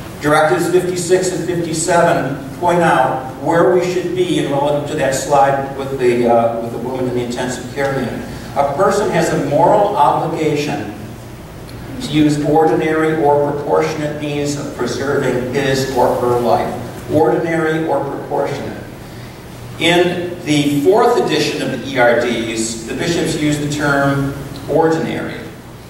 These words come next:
The problem with that is that none of what was happening to that woman is ordinary for us, walking in here tonight,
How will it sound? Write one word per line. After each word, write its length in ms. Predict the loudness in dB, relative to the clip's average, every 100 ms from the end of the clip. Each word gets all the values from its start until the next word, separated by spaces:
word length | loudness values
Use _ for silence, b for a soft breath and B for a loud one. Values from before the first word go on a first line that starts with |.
| -18 -18 -18 -12
The 80 | -6
problem 400 | 0 2 2 2
with 100 | 0
that 280 | 2 4 4
is 160 | 0 0
that 380 | 0 0 -2 2
none 260 | 2 4
of 120 | 2
what 120 | 2 0
was 180 | 0
happening 360 | 0 2 2 0
to 60 | 0
that 280 | 0 0
woman 200 | -2 -2
is 140 | -4 -4
ordinary 520 | -2 -2 -2 -4 -4
for 140 | 0
us, 280 | 2 2 -2
walking 380 | 2 4 4 0
in 80 | -2
here 200 | -2 -4
tonight, 380 | -4 -4 -4